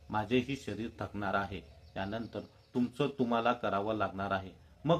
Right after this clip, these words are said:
तुम्ही आत्ताच सुरुवात केली तर काय चुकीचं आहे? आणि किती दिवस मी तुम्हाला करून देणार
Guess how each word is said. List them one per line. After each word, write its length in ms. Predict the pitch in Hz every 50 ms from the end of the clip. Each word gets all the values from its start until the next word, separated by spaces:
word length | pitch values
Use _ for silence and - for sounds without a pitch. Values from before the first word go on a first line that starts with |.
| - -
तुम्ही 260 | 131 120 117 117 113 - -
आत्ताच 480 | - 110 - - - 120 127 127 - -
सुरुवात 320 | 117 95 95 101 104 104 82 82
केली 280 | - 104 104 135 165 - -
तर 180 | 117 107 98 101 - - - - - - -
काय 200 | 127 131 135 139
चुकीचं 520 | 139 - 110 - - 107 98 - - 113 -
आहे? 240 | 120 113 98 101 82 - - - - - - - - - - - - - - - - - - - - - _ -
आणि 260 | - 139 151 151 143
किती 320 | - - - 160 160 190
दिवस 440 | 190 160 127 120 107 101 95 95 -
मी 180 | 104 104 107 104 101 - -
तुम्हाला 380 | 120 123 131 123 117 117 120
करून 360 | 120 - - 104 101 104 104
देणार 280 | 98 101 98 92 92 85